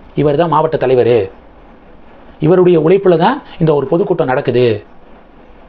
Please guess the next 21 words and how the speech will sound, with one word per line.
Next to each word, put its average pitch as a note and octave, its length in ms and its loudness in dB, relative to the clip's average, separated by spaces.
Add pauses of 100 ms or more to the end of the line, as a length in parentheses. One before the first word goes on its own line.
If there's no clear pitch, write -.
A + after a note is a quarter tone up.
(160)
எப்படி E3+ 280 -2
கூட்டத்தை G3 320 -2
கூட்டியிருக்காரு D#3+ 380 0
பாருங்க, B2 580 -2 (160)
எவ்வளவு A3 380 0
கடுமையான A3+ 680 0 (260)
ஹார்ட் F#3+ 200 -2
ஒர்க் E3+ 200 -2
பண்றாரு D3+ 220 0
பாருங்க C3+ 480 -2
அப்படின்னு B2 420 -2 (240)
அமித்ஷா G3+ 340 -2
கிட்ட D#3 380 -2 (200)
இன்ட்ரோ F3 320 0
பண்றாரு. A#2+ 340 -2 (580)
பிறகு E3 240 0
அமித்ஷா G3+ 460 0 (540)
ராமச்சந்திரனை F3 640 -2
முதுகுல G3 500 0
தட்டி - 200 -2
பாராட்டுறாரு. E3 640 -2